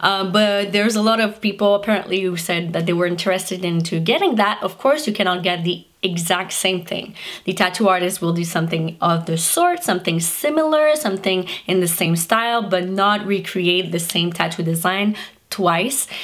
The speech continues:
except if it's a flash, and usually it's said before, like, can be done mul-, multiple times. It's for, like, usually it's little flashes that are not, like,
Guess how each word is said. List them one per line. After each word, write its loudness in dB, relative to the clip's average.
except 0
if -2
it's -2
a 0
flash, -2
and -2
usually 4
it's -2
said 2
before, 2
like, -2
can 0
be 0
done 0
mul-, 2
multiple 0
times. -2
It's -12
for, 0
like, 0
usually 4
it's -4
little 2
flashes 0
that -2
are 2
not, 2
like, -4